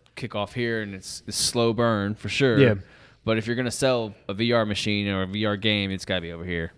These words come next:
Speaker 2: Yeah, and, like, the last big V R announcement for P S V R, I would think, was probably, uh, Resident Evil seven, and that was
Speaker 1: Yeah.
Speaker 2: January.
Speaker 1: Yeah.
Speaker 2: So, like,
Speaker 1: So, yeah, this
Speaker 2: Come
Speaker 1: game
Speaker 2: on,
Speaker 1: will,
Speaker 2: Sony.
Speaker 1: this game will kinda percolate in Japan for a little bit and then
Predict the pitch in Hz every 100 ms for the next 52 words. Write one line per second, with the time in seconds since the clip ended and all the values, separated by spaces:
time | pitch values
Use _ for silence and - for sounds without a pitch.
0 | _ 156 165 147 147 147 147 143 127 143
1 | 156 151 131 127 131 113 123 123 117 110
2 | 110 - 107 95 107 - 127 117 - 107
3 | 101 104 - 123 123 - 107 - - 113
4 | 117 110 110 107 104 104 104 - 104 98
5 | 92 101 104 107 95 - 117 104 95 95
6 | 101 101 80 73 98 87 76 71 80 -
7 | - 139 117 113 107 104 - - _ _
8 | _ _ _ _ - - - 156 151 135
9 | 120 151 - 156 147 151 110 104 156 -
10 | 147 135 131 135 127 117 127 123 123 117
11 | 113 107 110 107 101 120 117 107 107 110
12 | 107 107 104 107 104 - 104 101 101